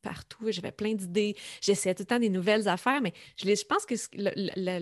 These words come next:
l'erreur qu'on fait souvent, c'est d'essayer des nouvelles plateformes ou des nouvelles stratégies marketing, puis de pas se laisser le temps de les maîtriser ou puis de voir leur effet, puis tout de suite de passer à autre chose, puis d'essayer autre chose, puis d'essayer autre chose. À un moment donné, c'est pas, je pense que c'est pas une bonne stratégie si on veut,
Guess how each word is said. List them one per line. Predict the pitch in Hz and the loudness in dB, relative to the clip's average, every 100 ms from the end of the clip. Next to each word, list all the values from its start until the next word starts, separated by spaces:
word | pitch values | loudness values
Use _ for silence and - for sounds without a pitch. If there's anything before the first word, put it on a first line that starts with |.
| 170 | -2
l'erreur | 180 214 - | -2 -2 -2
qu'on | 202 | -4
fait | 170 - 247 | -6 -6 -6
souvent, | - 185 196 | -6 -6 -4
c'est | 262 196 | -4 0
d'essayer | 151 208 - 190 190 247 - - - _ | 4 6 4 0 -2 -4 -6 -18 -20 _
des | 202 | 0
nouvelles | 202 196 202 | 2 0 -2
plateformes | 180 - 226 240 | -4 -2 -2 0
ou | |
des | 190 | 0
nouvelles | 185 185 190 | -2 -2 -4
stratégies | - 185 185 220 | -6 -8 -4 -2
marketing, | 202 - 180 214 285 285 _ _ _ - | -4 -4 -6 -4 -6 -8 _ _ _ -10
puis | |
de | 202 | -10
pas | - 277 | -2 -2
se | - 240 | 0 -2
laisser | 220 - 196 | -2 -2 -6
le | |
temps | 180 - 214 226 | -6 -4 -2 0
de | |
les | 202 | -2
maîtriser | 190 185 - 185 180 226 - | -2 -4 -6 -6 -4 -4 -6
ou | 190 - | -14 -14
puis | 175 | -4
de | 180 | -2
voir | 170 175 196 220 | -2 -2 -2 -2
leur | 208 185 | -4 -4
effet, | 180 180 196 269 _ _ _ _ _ _ _ | -6 -6 -6 -6 _ _ _ _ _ _ _
puis | 208 | -8
tout | - | -6
de | 214 | -4
suite | 269 | 0
de | 226 | 2
passer | 196 180 208 | 2 0 -2
à | |
autre | 196 - | -4 -2
chose, | 214 214 | -4 -2
puis | 175 | -4
d'essayer | - 185 | -2 -2
autre | 196 - | -2 -2
chose, | 214 | -2
puis | 196 | -4
d'essayer | 175 180 190 | -4 -4 -4
autre | 185 | -2
chose. | 214 - | -4 -6
À | - - - | -14 -20 -6
un | 185 | -2
moment | 185 | 0
donné, | 180 196 269 | 0 2 0
c'est | - 196 | -2 -8
pas, | 214 208 | -6 -6
je | - | -6
pense | 220 | -6
que | - | -6
c'est | - - | -8 -6
pas | - 214 | -2 -2
une | 202 | -2
bonne | 170 190 196 | -2 -2 -2
stratégie | - 180 180 165 208 | -6 -8 -6 -8 -8
si | - | -6
on | 180 | -6
veut, | 160 170 190 | -6 -6 -6